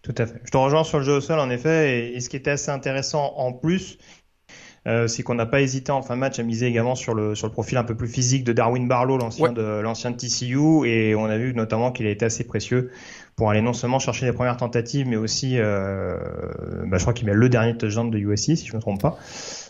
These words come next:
Speaker 2: Exact.
Speaker 1: Donc, euh, en tout cas, un des tout derniers. Donc, euh, voilà, c'est sûr que ça, ça a permis en tout cas aux Trojans d'apporter, euh, cette, euh, cette alternance. Alors, c'est pas dire que le jeu aérien avait été totalement contrecarré par la défense des Bruins,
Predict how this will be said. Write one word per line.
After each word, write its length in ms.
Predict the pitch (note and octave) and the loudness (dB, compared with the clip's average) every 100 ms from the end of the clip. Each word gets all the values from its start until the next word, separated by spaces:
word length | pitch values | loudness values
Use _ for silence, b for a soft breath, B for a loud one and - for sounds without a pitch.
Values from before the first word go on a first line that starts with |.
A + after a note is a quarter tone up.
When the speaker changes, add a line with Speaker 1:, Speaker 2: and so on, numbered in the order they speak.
| - | -2
Speaker 2:
Exact. 220 | G#2 G#2 | 2 2
Speaker 1:
Donc, 100 | G#2 | 2
euh, 140 | G#2+ | 2
en 80 | G2+ | 2
tout 120 | G#2 | 0
cas, 140 | A2 B2+ | 2 2
un 40 | |
des 100 | A2+ | 2
tout 140 | G#2 A2+ | 0 -2
derniers. 440 | G#2 A2 C#3+ D#3 | 0 0 0 0
Donc, 300 | A#2+ G#2 - | -2 -4 -4
euh, 400 | A2 G#2 F#2+ F2+ - | -4 -2 -2 -2 -4
voilà, 180 | - - | -8 -4
c'est 140 | - | -4
sûr 240 | F#2+ D3+ | 2 0
que 80 | - | 2
ça, 240 | A#2+ D3+ D#3 | 0 2 0
ça 200 | - B2 | 0 -2
a 40 | |
permis 380 | A#2 C#3+ C#3+ D3+ | 0 -2 0 -4
en 100 | C#3 | -4
tout 120 | A#2+ | -6
cas 120 | D3 | -6
aux 60 | C#3+ | -6
Trojans 360 | - B2 D3 | -8 -8 -8
d'apporter, 600 | B2 A#2 B2 - D3 D3 B B B B B B - | -4 -4 -4 -2 -2 -2 B B B B B B -4
euh, 960 | A2 G#2+ G#2+ G#2 G2+ G2 G2 F#2+ F#2 F#2 | -2 0 0 0 -2 -4 -6 -8 -8 -8
cette, 380 | - A2 A2 | -6 -6 -4
euh, 200 | G#2 G2+ | -4 -2
cette 200 | F#2+ A2 | -4 -2
alternance. 580 | A#2+ A#2 C#3 C3+ E3+ E3 | -2 2 2 4 2 0
Alors, 140 | F#2 - | -8 -8
c'est 100 | A#2+ | -2
pas 140 | A#2+ | 0
dire 200 | C3 C3 | 0 -2
que 100 | B2+ | -6
le 80 | B2 | -8
jeu 220 | A#2 C3 | -4 -2
aérien 500 | B2 B2 B2+ C#3 C#3+ | 0 0 -2 -4 -4
avait 340 | A#2+ G#2+ G#2 G#2 | -4 -2 -2 -2
été 300 | - A#2 - | -4 -10 -10
totalement 480 | - C3+ C#3 C3+ D3 | -2 0 2 2 0
contrecarré 600 | C#3+ B2 - B2+ C3 C3 | 0 -6 -6 -2 0 0
par 120 | C#3 A2+ | -2 -2
la 100 | A2+ | -2
défense 340 | A#2 B2 A#2+ | -4 -6 -6
des 100 | A#2 | -4
Bruins, 320 | G#2+ G#2+ D3 | -2 -2 -2